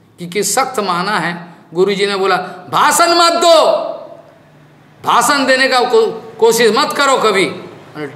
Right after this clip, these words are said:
ठीक है गुरु जी, भाषण मत दो, कभी भाषण नहीं देना। इसलिए जिंदगी में भाषण देना बंद कर दिया, कभी नहीं दिया। पहले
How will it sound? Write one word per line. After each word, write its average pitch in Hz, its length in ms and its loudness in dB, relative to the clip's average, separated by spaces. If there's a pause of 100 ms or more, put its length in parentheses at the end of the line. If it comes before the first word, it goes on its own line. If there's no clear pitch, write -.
ठीक 180 180 -8
है 170 160 -2
गुरु 151 180 -8
जी, 113 100 -14 (960)
भाषण 180 420 -2
मत 175 140 -2
दो, 127 500 -10
कभी 185 220 0
भाषण 175 380 -2
नहीं 262 240 0
देना। 202 420 -2 (1000)
इसलिए 226 360 0
जिंदगी 202 400 0
में 214 160 -2
भाषण 170 420 -4
देना 180 220 -4
बंद 160 220 -6
कर 127 140 -10
दिया, - 180 -18 (100)
कभी 208 200 -2
नहीं 151 240 -4
दिया। - 200 -18 (1500)
पहले 147 320 -4